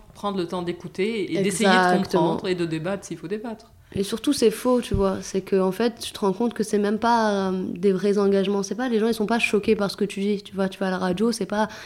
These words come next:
Speaker 2: les gens, ils sont choqués, donc ils se disent, « Oh là là, ce que vous avez dit, c'est grave. » C'est pas vrai, tout ça. Les gens qui sont, qui comprennent ton propos, ils sont pas choqués.
Speaker 1: Bah non, non.
Speaker 2: Et en fait, toutes les personnes qui sont atteintes par ce que je dis, je me rends compte qu'ils n'ont rien en commun avec ce que je raconte. Moi, c'est comme si demain, je suis blessée par un truc qui me concerne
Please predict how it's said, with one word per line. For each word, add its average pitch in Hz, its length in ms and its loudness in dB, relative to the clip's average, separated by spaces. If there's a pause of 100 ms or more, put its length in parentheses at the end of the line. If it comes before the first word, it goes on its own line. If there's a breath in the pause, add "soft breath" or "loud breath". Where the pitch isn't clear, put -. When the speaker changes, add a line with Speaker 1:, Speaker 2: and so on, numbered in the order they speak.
(220 loud breath)
Speaker 2:
les 202 100 4
gens, 208 100 6
ils 202 60 4
sont 202 120 2
choqués, 202 440 2
donc 196 180 2
ils 185 80 -6
se 165 60 -12
disent, « 202 180 2
Oh 214 100 2
là 196 140 2
là, 202 140 4
ce 196 100 -4
que 196 60 -4
vous 190 100 2
avez 190 140 4
dit, 185 100 -2
c'est 185 140 0
grave. » 196 180 -2
C'est 214 100 -4
pas 233 140 4
vrai, 247 240 2 (360 loud breath)
tout 190 100 -4
ça. - 160 -2 (560 soft breath)
Les 185 80 2
gens 220 160 4
qui 220 80 -6
sont, 139 200 -2
qui 185 240 -6
comprennent 202 560 4
ton 175 140 0
propos, 170 380 2
ils 302 80 6
sont 202 160 -2
pas 311 160 0
choqués. 180 320 -2
Speaker 1:
Bah 202 60 -8
non, 185 60 -12 (280)
non. 190 60 -16
Speaker 2:
Et 196 80 4
en 190 80 6
fait, 285 200 0
toutes 370 160 4
les 277 100 6
personnes 240 320 0
qui - 120 -6
sont 202 140 -4
atteintes 208 420 -2
par 196 160 -6
ce - 60 -10
que 208 100 2
je - 80 -2
dis, 311 100 4
je 269 80 2
me 233 60 6
rends 196 100 4
compte 190 160 0
qu'ils 185 400 -6
n'ont 185 420 0
rien 277 540 4
en 220 100 4
commun 233 300 6
avec 202 220 4
ce - 80 -10
que 220 80 -2
je 202 80 2
raconte. 240 420 0 (500 soft breath)
Moi, 180 100 2
c'est 196 140 0
comme 240 120 0
si 220 120 -2
demain, 196 420 2
je 247 60 0
suis - 240 -6
blessée 190 420 4
par 202 220 -2
un 180 80 2
truc 254 180 -2
qui 226 100 0
me 196 60 2
concerne 208 380 0